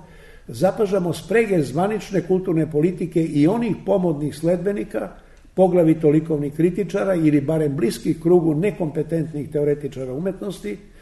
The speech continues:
sa svekustosima, sa kojima započinje javno protežiranje antiestetičkih i antilikovnih orijentacija. Uskoro ovakav soj umetnika, pod navodnicima, i njihove nove umetničke prakse postali su vidljivi,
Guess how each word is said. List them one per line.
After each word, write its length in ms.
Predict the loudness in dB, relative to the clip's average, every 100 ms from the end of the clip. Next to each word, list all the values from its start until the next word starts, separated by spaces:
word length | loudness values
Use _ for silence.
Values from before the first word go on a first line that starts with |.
| -20 -8
sa 200 | -4 0
svekustosima, 1040 | 2 2 0 -4 -2 -4 -4 -6 -6 -10 -20 -20 -20 -10
sa 180 | -2 0
kojima 380 | 4 4 4
započinje 760 | 2 0 0 -2 0 -2 2 4
javno 380 | 4 2 0 -2
protežiranje 800 | -2 -2 0 2 2 2 2 0 0
antiestetičkih 1200 | -2 0 2 0 0 -2 -2 -4 -4 -6 -2 2
i 80 | 2
antilikovnih 760 | 2 0 0 0 -4 -4 -4
orijentacija. 720 | -4 -4 -4 -8 -10 -10 -12 -12 -18 -8
Uskoro 600 | -2 -2 0 2 2 2 -4
ovakav 440 | -4 -4 -4 -6
soj 320 | -4 2 2 6
umetnika, 680 | 6 6 0 -6 -10 -12 -14 -20 -20 -20 _ -16 -6
pod 140 | -2
navodnicima, 680 | 0 -2 -4 -10 -10 -6 0
i 120 | 2
njihove 440 | 2 2 2 2
nove 300 | 2 0 2
umetničke 520 | 2 0 -4 -6 -6 -6
prakse 480 | -6 -8 -8 -10 -12 -18 -20 -18 0
postali 400 | 0 2 2 2
su 200 | 2 -2
vidljivi, 580 | 0 -2 -2 -4 -6